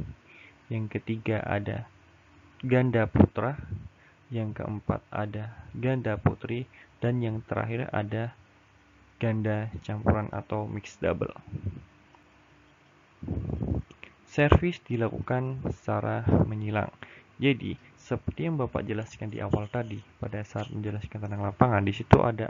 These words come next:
area servis kanan dan servis kiri. Nah, maksud dari servis tersebut ada, ruang tersebut adalah untuk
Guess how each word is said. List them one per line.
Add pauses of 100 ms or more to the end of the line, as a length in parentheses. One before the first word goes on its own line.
(160)
area (360)
servis
kanan
dan
servis
kiri.
Nah, (400)
maksud
dari (960)
servis
tersebut
ada,
ruang
tersebut
adalah
untuk